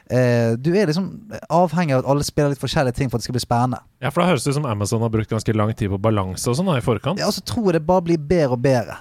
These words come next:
Speaker 1: For
Speaker 2: Ja.
Speaker 1: at, eh, nå, nå får de sett, eh, altså, syv hundre tusen, eh, pluss spillere prøver dette ut hele tiden, sant? Sånn at til slutt
Speaker 2: Mm.
Speaker 1: så vil de ha nok feedback til å sånn, "Ok, men der, akkurat denne tingen funker ikke. Den er for bra, eller den er for dårlig", alt mulig.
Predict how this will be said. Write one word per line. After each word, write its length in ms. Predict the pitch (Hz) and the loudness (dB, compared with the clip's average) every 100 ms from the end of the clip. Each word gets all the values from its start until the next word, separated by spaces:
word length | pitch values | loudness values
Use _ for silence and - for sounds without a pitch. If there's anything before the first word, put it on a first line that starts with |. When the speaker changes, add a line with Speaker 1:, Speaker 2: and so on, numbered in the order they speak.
| - | -14
Speaker 1:
For 160 | - 160 | 0 2
Speaker 2:
Ja. 80 | 143 | 2
Speaker 1:
at, 160 | - | 2
eh, 200 | 135 123 117 | 2 2 0
nå, 360 | 151 170 127 107 _ | 0 0 0 -6 _
nå 180 | 147 156 - | -4 -4 -2
får 220 | 185 175 | 0 2
de 60 | 135 | 2
sett, 180 | 165 - _ _ - | -2 -2 _ _ -16
eh, 160 | - 120 - | -6 -4 -2
altså, 300 | 123 123 117 _ _ _ | 0 2 0 _ _ _
syv 420 | - - - 143 110 | -10 -6 -2 -2 0
hundre 160 | 127 127 | 0 0
tusen, 460 | 135 120 110 104 107 | -2 -2 -4 -6 -6
eh, 640 | 120 117 110 107 107 104 101 - | 0 0 2 0 0 -2 -4 -4
pluss 240 | - 123 - - | 0 0 -2 -4
spillere 420 | 123 120 123 110 - - - - - | -2 0 2 0 -4 -12 -20 -14 -4
prøver 300 | - 143 139 | 2 4 2
dette 80 | 139 | 2
ut 60 | 127 | 2
hele 120 | 131 139 | 2 2
tiden, 240 | 143 113 | 0 0
sant? 200 | 117 113 | -2 0
Sånn 100 | 147 | 0
at 60 | 135 | 2
til 80 | 131 | 0
slutt 180 | 123 151 | 0 0
Speaker 2:
Mm. 60 | - | 0
Speaker 1:
så 40 | |
vil 100 | 151 190 | 2 4
de 60 | 135 | 4
ha 60 | 135 | 2
nok 160 | 147 | 0
feedback 400 | - 143 117 110 | 2 2 2 0
til 100 | 120 | 0
å 60 | 117 | 0
sånn, 140 | 117 120 | 0 -2
"Ok, 160 | 110 | -6
men 140 | 113 120 | -6 0
der, 180 | 139 - - - | 0 -2 -18 -2
akkurat 300 | 156 - 147 | -2 0 0
denne 240 | 123 139 | 0 -2
tingen 240 | 131 131 110 | -2 -2 0
funker 240 | 117 101 | -2 0
ikke. 240 | 110 85 - | -2 -4 -2
Den 160 | 117 | 0
er 60 | 113 | 0
for 260 | - 117 | 2 0
bra, 300 | 107 101 92 - | 2 0 0 -2
eller 220 | 110 107 | 0 0
den 220 | 113 113 | 2 0
er 20 | |
for 200 | 110 113 | 0 0
dårlig", 300 | 110 107 101 95 | 2 2 0 -4
alt 160 | 107 | -4
mulig. 240 | 117 107 | -4 -4